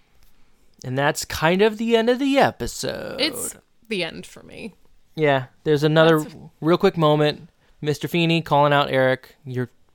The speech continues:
Speaker 1: term paper was fake."
Speaker 2: Corey
Speaker 1: Er-,
Speaker 2: switched.
Speaker 1: Eric is like, "Mister Feeney, I bought that paper. Whoops, I wrote that paper." And
Speaker 2: He could have gotten away with just giving him the real paper.
Speaker 1: Yeah.
Speaker 2: Because what happened was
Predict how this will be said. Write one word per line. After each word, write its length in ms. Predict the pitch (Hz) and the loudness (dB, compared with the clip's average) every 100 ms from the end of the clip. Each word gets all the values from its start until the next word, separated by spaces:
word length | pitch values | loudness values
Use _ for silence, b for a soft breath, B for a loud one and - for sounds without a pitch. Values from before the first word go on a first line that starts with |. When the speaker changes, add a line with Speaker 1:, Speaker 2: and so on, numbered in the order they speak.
| _ - | _ -6
Speaker 1:
term 180 | 170 165 | -2 0
paper 360 | 165 151 156 147 | 0 0 -2 -2
was 160 | 143 | -4
fake." 500 | - 147 135 139 - b b b b b _ - | -2 0 2 0 -8 b b b b b _ -12
Speaker 2:
Corey 320 | 226 208 220 | -4 -2 -2
Speaker 1:
Er-, 20 | |
Speaker 2:
switched. 500 | - 226 220 - - | -6 -6 -6 -6 -2
Speaker 1:
Eric 300 | 151 175 170 | 2 2 2
is 140 | 143 135 | -2 0
like, 520 | 135 127 127 - - _ _ _ _ _ _ _ _ _ _ _ - | 0 0 -2 -8 -20 _ _ _ _ _ _ _ _ _ _ _ -4
"Mister 320 | 185 - 139 | -4 -2 -4
Feeney, 400 | - 214 143 120 - | 0 2 2 -2 0
I 160 | 196 160 | 2 2
bought 460 | 135 220 214 - | 4 6 6 6
that 200 | 160 135 | 0 0
paper. 440 | 139 113 - - - | -2 -4 -6 -12 -8
Whoops, 460 | 151 220 - - - _ - | -2 -2 -2 -8 -10 _ 0
I 180 | 180 185 | 2 4
wrote 320 | 180 226 - | 6 6 4
that 240 | 135 127 | -2 -2
paper." 480 | 123 110 - - 139 _ _ _ _ _ _ - _ _ | -4 -6 -8 -16 -18 _ _ _ _ _ _ -20 _ _
And 380 | - 123 117 113 | -8 -4 -2 -4
Speaker 2:
He 60 | 113 | -6
could 120 | 247 | -6
have 120 | 254 | -6
gotten 280 | 262 233 202 | -8 -8 -8
away 220 | 196 196 | -8 -8
with 140 | 196 190 | -10 -12
just 260 | 208 - | -16 -14
giving 300 | - 185 190 | -12 -10 -10
him 160 | 185 185 | -8 -8
the 100 | 180 | -10
real 180 | 175 180 | -10 -12
paper. 640 | - 185 185 226 247 247 - - | -12 -14 -12 -12 -10 -10 -14 -8
Speaker 1:
Yeah. 180 | 220 208 | -6 -4
Speaker 2:
Because 420 | 208 196 190 - | -6 -6 -10 -12
what 200 | 220 208 | -12 -6
happened 360 | 233 - 233 | -8 -6 -8
was 460 | 196 190 185 - | -6 -6 -8 -10